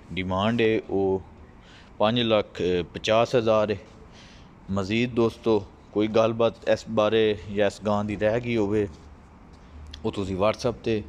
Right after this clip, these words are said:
ਕਾਲ ਜਾਂ ਰਾਬਤਾ ਕਰਕੇ ਜਾਂ ਕਾਲ ਕਰਕੇ ਆਕਬ ਕੋਲੋਂ ਪੁੱਛ ਸਕਦੇ ਹੋ ਜੀ, ਬਾਕੀ ਆਪਣੀ ਤਸੱਲੀ ਕਰ ਸਕਦੇ ਹੋ ਜੀ।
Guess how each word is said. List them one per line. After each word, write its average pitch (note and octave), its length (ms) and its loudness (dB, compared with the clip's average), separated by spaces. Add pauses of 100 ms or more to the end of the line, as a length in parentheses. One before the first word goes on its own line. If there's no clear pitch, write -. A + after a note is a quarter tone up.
(160)
ਕਾਲ G#2+ 360 0
ਜਾਂ G2+ 160 0
ਰਾਬਤਾ F#2+ 360 -2
ਕਰਕੇ G#2 420 -4
ਜਾਂ G2+ 100 -4
ਕਾਲ G2 320 -4
ਕਰਕੇ G#2 320 -6
ਆਕਬ F#2+ 280 -4
ਕੋਲੋਂ G2 300 -6 (680)
ਪੁੱਛ C3 140 2
ਸਕਦੇ A2+ 260 -2
ਹੋ G#2+ 60 2
ਜੀ, G2+ 260 -2 (100)
ਬਾਕੀ F#2+ 300 -4
ਆਪਣੀ F2+ 200 -8
ਤਸੱਲੀ E2+ 360 -12
ਕਰ F2 180 -8
ਸਕਦੇ F2 340 -12
ਹੋ F2 40 -10
ਜੀ। - 260 -20